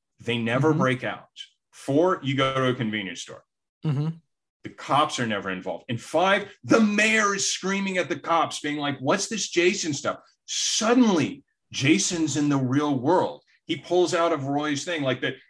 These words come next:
Speaker 1: the newspaper articles about the
Speaker 2: Mm-hmm.
Speaker 1: Jason killings at Crystal Lake, except there's, like, a press photo of Jason, <laughs> like, kind of with it, and you're like, "Who took that picture?"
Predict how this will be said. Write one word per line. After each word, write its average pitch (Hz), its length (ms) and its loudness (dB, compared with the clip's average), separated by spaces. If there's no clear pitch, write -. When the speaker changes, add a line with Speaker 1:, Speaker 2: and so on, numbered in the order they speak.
Speaker 1:
the 139 400 0
newspaper 131 760 2
articles 95 420 -2
about 104 200 -4
the 110 60 -6
Speaker 2:
Mm-hmm. 156 60 0
Speaker 1:
Jason 208 180 2
killings 107 240 -8
at 113 100 -8
Crystal 120 260 -4
Lake, 104 160 -2
except 175 300 2
there's, 175 160 2
like, 147 140 0
a 135 60 0
press - 440 0
photo 190 380 4
of 139 220 -2
Jason, 185 600 0
<laughs> 156 80 0
like, 120 200 -2
kind 139 220 0
of 139 100 -2
with 143 140 0
it, 160 120 -4
and 143 100 2
you're 143 80 2
like, 139 180 2
"Who 160 120 -4
took 233 220 -6
that 156 180 -4
picture?" 233 340 -6